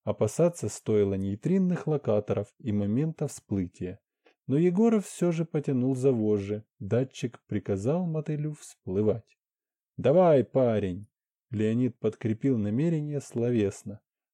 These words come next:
Больше для себя, чем для зверя. Столбы света превратились сначала в заострённые конусы,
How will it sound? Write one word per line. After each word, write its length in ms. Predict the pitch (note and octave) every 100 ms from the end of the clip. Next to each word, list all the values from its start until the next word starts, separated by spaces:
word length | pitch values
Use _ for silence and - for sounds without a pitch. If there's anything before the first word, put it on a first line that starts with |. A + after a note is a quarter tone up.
| _
Больше 400 | A2+ E3+ D3+ D#3+
для 200 | D3 D3+
себя, 360 | - D3 D3 C3+
чем 360 | - B2+ A#2 G2+
для 180 | A2
зверя. 580 | G2+ G2 F#2 F2+ E2+ F#2 - _ _ _ _ _ _ _ _ -
Столбы 440 | - A#2 A2+ A#2
света 500 | - A#2 D3+ F#3+ D#3+
превратились 760 | - D3 C#3+ C#3+ - C#3+ C#3 -
сначала 680 | - A#2+ - C#3 C3+ B2+ - _ _ _ -
в 60 |
заострённые 800 | A2 A#2 A2 D3+ G3 G#3 F#3 E3+
конусы, 720 | - A#2 A2+ A2 G#2+ A2+ -